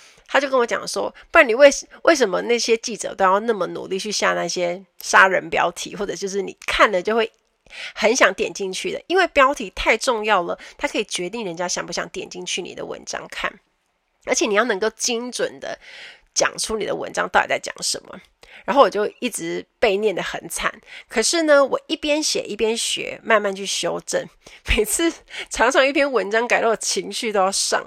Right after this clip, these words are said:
来，想说这也太难了吧。可是我这个人就是很坚持，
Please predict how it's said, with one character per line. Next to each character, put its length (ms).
来， 160
想 160
说 140
这 140
也 80
太 240
难 260
了 80
吧。 240
可 100
是 80
我 100
这 120
个 80
人 160
就 100
是 100
很 220
坚 280
持， 340